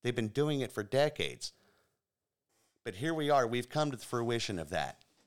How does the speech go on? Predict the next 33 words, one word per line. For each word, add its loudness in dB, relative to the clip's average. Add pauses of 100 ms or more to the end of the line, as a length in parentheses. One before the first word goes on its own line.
(1200)
It's -2
accelerated. 2
People 0
ask, 2
"Well, -4
why 4
do -2
these -4
things -2
happen 2
so 0
much -2
more -2
frequently -4
now?" -4 (1600)
Problem 0
is, -4
is -8
the -10
American -2
public -4
has -10
gotten -2
comfortable -6
with -12
the -10
notion. -10 (2000)
You -8
look -2
back 2
just -6
thirty 0
years, -4